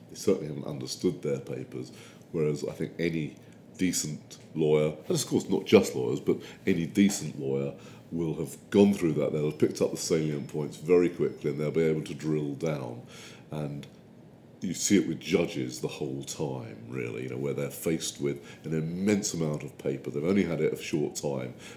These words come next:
but they can pick up the points very quickly. Uh, the good judges, that is. Um, that's s-, sort of skill when you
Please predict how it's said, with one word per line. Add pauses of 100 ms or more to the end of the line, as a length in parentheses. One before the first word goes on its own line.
(100)
but
they
can
pick
up
the
points (280)
very (200)
quickly. (460)
Uh,
the
good
judges,
that
is. (440)
Um, (160)
that's (440)
s-,
sort
of
skill (640)
when
you